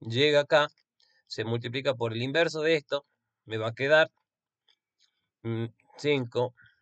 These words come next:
por uno. Recuerden que lo inverso me queda que la I reflejada uno es cinco amperes.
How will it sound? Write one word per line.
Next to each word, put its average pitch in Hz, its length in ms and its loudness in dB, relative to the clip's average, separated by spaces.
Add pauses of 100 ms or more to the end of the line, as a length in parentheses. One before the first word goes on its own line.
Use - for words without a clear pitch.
(640)
por 113 320 0
uno. 165 460 2 (1200)
Recuerden 117 380 -2
que 123 100 -10
lo 127 80 -2
inverso 160 400 0
me 127 140 -6
queda 135 260 0 (920)
que 113 180 -4
la 110 140 0
I 139 180 -2
reflejada 135 640 2
uno 160 180 2
es 202 280 -2 (460)
cinco 117 300 -2
amperes. 160 360 2